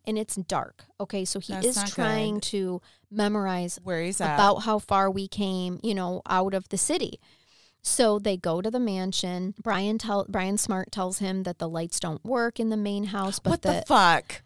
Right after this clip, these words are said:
Speaker 1: Yeah.
Speaker 2: Oh my
Speaker 1: Oh, it's,
Speaker 2: God,
Speaker 1: you know, it's
Speaker 2: run. I know. Now I'm like,
Speaker 1: Right.
Speaker 2: seriously, how he
Speaker 1: I
Speaker 2: did
Speaker 1: know.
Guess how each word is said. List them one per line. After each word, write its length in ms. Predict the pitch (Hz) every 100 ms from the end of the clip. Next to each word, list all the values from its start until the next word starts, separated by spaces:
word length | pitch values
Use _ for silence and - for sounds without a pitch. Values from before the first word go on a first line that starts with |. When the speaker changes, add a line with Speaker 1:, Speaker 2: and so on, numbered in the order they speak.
| _
Speaker 1:
Yeah. 120 | - 415 508
Speaker 2:
Oh 180 | 233 233
my 160 | 233 294
Speaker 1:
Oh, 20 |
it's, 60 | 220
Speaker 2:
God, 200 | 196 196
Speaker 1:
you 160 | 233
know, 60 | 220
it's 100 | 233 240 233 214
Speaker 2:
run. 20 | 196
I 160 | - 233
know. 520 | 220 208 202 190 185 165
Now 280 | 202 208 220
I'm 220 | 226 214
like, 140 | 196
Speaker 1:
Right. 220 | 160 -
Speaker 2:
seriously, 760 | - - 190 180 180 - 185 175
how 580 | 180 214 190 180 175 165 _ _ _ _ _ _ _
he 120 | 233
Speaker 1:
I 140 | 208
Speaker 2:
did 140 | 247
Speaker 1:
know. 100 | 330